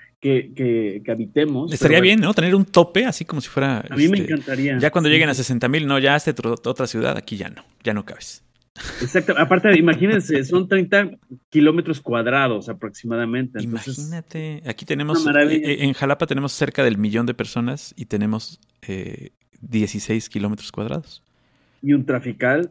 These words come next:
Speaker 2: Sí,
Speaker 1: del
Speaker 2: pues
Speaker 1: demonio.
Speaker 2: imagínense nada más,
Speaker 1: Ajá.
Speaker 2: el, la cantidad de metros circulables con la cantidad de personas y de autos que se, que se encuentran. Por eso es, por eso es el tema.
Speaker 1: Así es. Y bueno, les voy a dar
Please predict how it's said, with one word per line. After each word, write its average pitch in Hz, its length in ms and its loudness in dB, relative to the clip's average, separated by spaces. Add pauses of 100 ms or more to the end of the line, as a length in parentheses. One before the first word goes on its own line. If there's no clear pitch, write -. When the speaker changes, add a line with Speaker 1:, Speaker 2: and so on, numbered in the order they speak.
Speaker 2:
Sí, 127 280 -4
Speaker 1:
del - 60 0
Speaker 2:
pues 104 140 -2
Speaker 1:
demonio. - 200 -4
Speaker 2:
imagínense 110 380 2
nada 110 140 -2
más, 240 320 -2
Speaker 1:
Ajá. - 80 -8
Speaker 2:
el, 107 240 -2
la 104 100 2
cantidad 110 380 2
de 131 80 8
metros 131 560 -2 (140)
circulables 135 800 0
con 104 160 -2
la 98 100 -2
cantidad 104 320 -4
de 104 60 -4
personas 104 640 -6 (520)
y 101 200 -4
de 98 160 0
autos 101 400 -2
que 98 100 -12
se, 107 360 -12
que 95 120 -12
se - 100 -12
encuentran. 95 420 -12
Por 117 200 -6
eso 113 180 -8
es, - 280 -14
por 107 160 0
eso 110 100 -4
es 98 140 -8
el 98 240 -16
tema. - 320 -18 (680)
Speaker 1:
Así 143 400 4
es. 131 240 2
Y 156 60 6
bueno, 170 240 6
les 143 180 4
voy 175 120 4
a - 20 4
dar 233 180 4